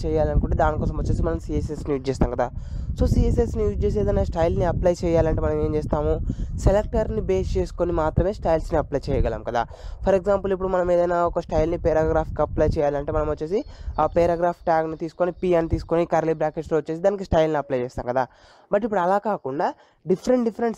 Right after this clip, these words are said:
సెలెక్టర్స్‌ని యూజ్ చేసి ఎలా different, డిఫరెంట్‌గా మనం స్టైల్స్‌ని apply చేయగలము అనేది ఈరోజు తెలుసుకుందాం, ఓకేనా friends? So, మనకు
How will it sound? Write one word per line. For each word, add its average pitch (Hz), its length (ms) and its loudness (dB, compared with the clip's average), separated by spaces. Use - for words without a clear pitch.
సెలెక్టర్స్‌ని 185 640 0
యూజ్ 151 220 -10
చేసి 147 180 -4
ఎలా 180 200 4
different, 170 360 -2
డిఫరెంట్‌గా 160 420 0
మనం 175 240 4
స్టైల్స్‌ని 156 480 0
apply 156 320 -2
చేయగలము 135 640 0
అనేది 170 260 -2
ఈరోజు 226 300 6
తెలుసుకుందాం, 135 420 -4
ఓకేనా 131 260 -2
friends? 151 200 -2
So, - 80 -6
మనకు 262 260 2